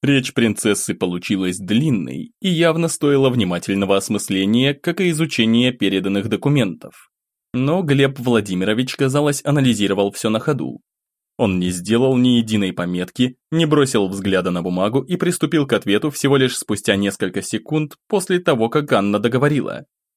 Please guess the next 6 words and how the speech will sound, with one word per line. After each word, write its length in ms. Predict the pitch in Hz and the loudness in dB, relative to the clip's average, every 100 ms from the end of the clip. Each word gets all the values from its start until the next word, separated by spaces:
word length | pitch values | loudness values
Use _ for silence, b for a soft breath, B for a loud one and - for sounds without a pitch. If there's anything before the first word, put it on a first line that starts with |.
| _ _ _ _ _ _ _ - | _ _ _ _ _ _ _ 0
«Обсуждение 720 | 160 - 117 95 87 85 87 | 2 2 0 0 -2 -2 -2
первого 420 | 85 95 90 87 87 | -2 0 0 -2 -2
пункта 460 | - 117 117 135 | 0 0 2 0
мы 140 | 131 151 | 2 2
отложим 460 | - 95 92 95 | 0 -2 -2 -2
напоследок», 680 | 98 151 - 82 - - | -2 -4 -4 -4 -6 -10